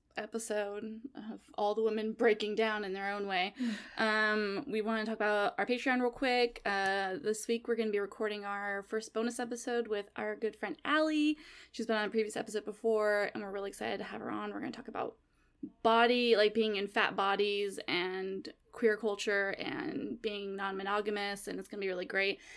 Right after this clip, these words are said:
Speaker 1: It's gonna be for our Patreon bonus episodes for either the five dollar or ten dollar level. Um,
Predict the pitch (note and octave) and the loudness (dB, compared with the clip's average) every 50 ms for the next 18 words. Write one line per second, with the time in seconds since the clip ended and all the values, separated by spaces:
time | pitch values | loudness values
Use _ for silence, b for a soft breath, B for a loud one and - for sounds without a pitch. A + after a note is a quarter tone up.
0 | B B B B G#3+ A#3 A#3+ A3+ G#3 G#3+ G#3 G#3 G#3+ G3 F#3+ - - G#3 G3 G3 | B B B B -6 -2 0 2 4 6 6 6 6 6 4 2 2 4 4 6
1 | F3+ F#3+ G3 G3 G3 - - - D#4 D4 - E4+ D#4 D#4 D4+ D4 B3+ B3 B3 B3 | 6 6 4 4 2 0 0 -2 -2 2 4 6 8 8 8 8 8 6 4 4
2 | B3 B3 B3 A#3+ B3 B3+ B3 - A#3+ A#3 A#3 A#3 A#3 A3+ - - - F#3 F3+ F3+ | 2 2 0 0 0 -2 -2 0 2 4 6 4 4 2 0 -6 -6 -6 -4 -2
3 | F#3 F#3 F#3+ F#3+ - A3 G#3+ G#3 A3+ A3 G#3+ A3 G#3+ G3+ - G#3 - - C#4 C#4+ | -2 -2 -2 -2 0 0 2 2 2 2 2 2 0 0 -2 -4 -2 0 0 0
4 | C#4+ C#4+ C#4+ C#4 C#4 C#4 C#4 C#4 C4+ B3 C#4 C4+ C4+ C4+ C#4 B B B B B | 2 0 0 0 0 0 0 -2 -2 0 0 0 0 0 -2 B B B B B
5 | B B B B B B - A3 A3+ A3 G#3+ G#3 G#3 G#3 G3+ G3 G3 G3 F#3+ | B B B B B B -6 -4 -4 -4 -4 -4 -6 -6 -6 -6 -6 -8 -10